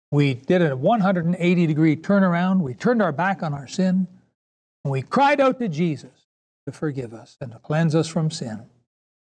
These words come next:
Well, that same principle now is found here in the crucified life. We need to come to a point where we realize, "Wow,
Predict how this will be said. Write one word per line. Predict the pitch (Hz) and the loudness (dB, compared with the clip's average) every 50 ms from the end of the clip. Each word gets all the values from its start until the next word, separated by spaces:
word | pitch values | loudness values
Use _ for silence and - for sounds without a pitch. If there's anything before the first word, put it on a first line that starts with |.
| _ _ _ | _ _ _
Well, | - 156 160 | 0 0 0
that | 160 170 170 165 - | 0 -2 -2 -4 -2
same | - 196 196 190 185 | 0 4 4 4 4
principle | 175 - 202 202 180 - 180 135 151 147 135 | 2 2 0 0 0 0 -2 -2 -2 -2 -4
now | 131 127 120 117 117 113 107 - _ | -4 -6 -6 -8 -8 -10 -10 -14 _
is | - 160 135 - | -2 0 0 0
found | - - 170 156 147 151 147 135 113 | -2 -2 -2 0 0 0 0 -2 0
here | 156 160 151 147 147 | 0 2 2 2 2
in | 147 139 143 | 2 0 -2
the | 143 131 | -4 -4
crucified | - - 214 185 - 151 - - 143 135 135 135 | -2 -2 -2 -2 -2 -4 -4 -2 -4 -4 -2 -4
life. | 175 226 240 240 - - _ _ _ _ _ _ _ _ _ _ _ _ _ - | -4 -6 -6 -8 -12 -20 _ _ _ _ _ _ _ _ _ _ _ _ _ 2
We | 151 170 175 | 4 6 6
need | 180 196 185 | 6 6 4
to | 147 147 | 2 0
come | - - 190 185 160 | 0 2 2 4 4
to | 156 147 | 2 2
a | 143 | 0
point | - - - 214 208 185 135 113 - - _ _ _ _ _ _ _ _ _ _ _ _ | -2 -2 0 2 2 2 0 -2 -8 -12 _ _ _ _ _ _ _ _ _ _ _ _
where | 156 156 160 | 2 2 4
we | 151 147 143 | 4 2 2
realize, | 135 139 180 233 262 220 175 139 120 113 - - - _ _ _ _ _ _ _ _ _ _ _ _ _ _ _ _ _ | 2 4 4 6 6 4 4 0 -2 -6 -10 -16 -20 _ _ _ _ _ _ _ _ _ _ _ _ _ _ _ _ _
"Wow, | 147 147 147 151 147 135 - - - | 0 0 0 0 -2 -4 -6 -14 -20